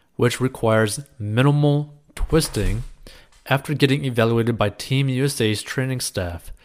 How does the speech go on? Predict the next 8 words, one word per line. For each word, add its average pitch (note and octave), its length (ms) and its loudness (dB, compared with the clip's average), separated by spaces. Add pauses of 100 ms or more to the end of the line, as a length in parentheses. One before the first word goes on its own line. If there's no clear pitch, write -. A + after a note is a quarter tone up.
(300)
She - 180 0
posted C#3+ 440 0
a B2 100 0
solid B2 680 2
fourteen C#3+ 680 0
point B2 360 -2
oh A#2 220 0
oh A2+ 320 0